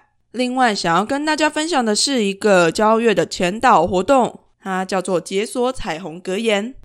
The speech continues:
只要你在 First Story 上面抖内给为叛逆女孩骄傲月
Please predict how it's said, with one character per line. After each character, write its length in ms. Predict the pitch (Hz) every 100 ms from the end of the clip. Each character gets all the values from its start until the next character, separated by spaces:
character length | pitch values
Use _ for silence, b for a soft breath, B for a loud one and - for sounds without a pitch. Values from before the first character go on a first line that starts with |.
| _ _ _
只 140 | - 226
要 180 | 302 339
你 120 | 277
在 160 | 247 254
First 380 | - 214 214 -
Story 460 | 208 208 214 190
上 240 | 175 196 175
面 240 | 185 165
抖 200 | 175 165
内 200 | 233 233
给 220 | 185 175
为 160 | 170 165
叛 220 | 294 294
逆 100 | 302
女 100 | 254
孩 200 | 226 196
骄 160 | 214 233
傲 180 | 240
月 400 | 233 247 202 175